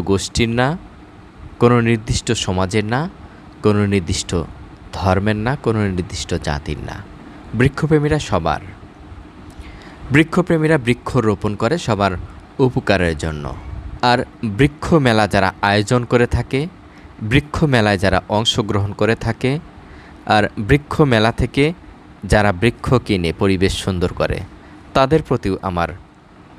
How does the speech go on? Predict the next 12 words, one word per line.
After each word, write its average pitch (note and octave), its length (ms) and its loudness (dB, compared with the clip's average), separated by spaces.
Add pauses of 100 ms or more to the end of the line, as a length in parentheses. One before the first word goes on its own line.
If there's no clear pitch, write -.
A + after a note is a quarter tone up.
(1160)
অগাধ B2 380 2 (500)
শ্রদ্ধা, A2 520 2 (520)
ভালোবাসা G2+ 600 2 (880)
তৈরি E2+ 340 0
হয়। C#2+ 200 -4 (1400)
কারণ C#3 280 6 (720)
এই C#3 160 6 (200)
বৃক্ষ C3 300 2
মেলা B2+ 300 4
থেকে - 300 0
যারা A2+ 260 4 (260)
বৃক্ষ A#2+ 260 0